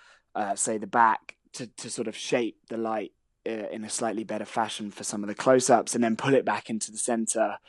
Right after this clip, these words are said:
to come wide. Um, yeah, so that was kind of how, how we did it. Um, that was our approach.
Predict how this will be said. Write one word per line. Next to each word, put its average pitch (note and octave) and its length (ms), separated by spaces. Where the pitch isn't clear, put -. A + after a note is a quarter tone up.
to - 100
come A2 280
wide. A2 600
Um, G#2+ 1000
yeah, C3 360
so B2 400
that D#3 180
was D3+ 100
kind C3+ 320
of A2 80
how, A2 360
how A2+ 180
we G2+ 100
did F#2+ 200
it. D#2 180
Um, G2 1040
that A2 120
was G#2 120
our G#2 120
approach. - 600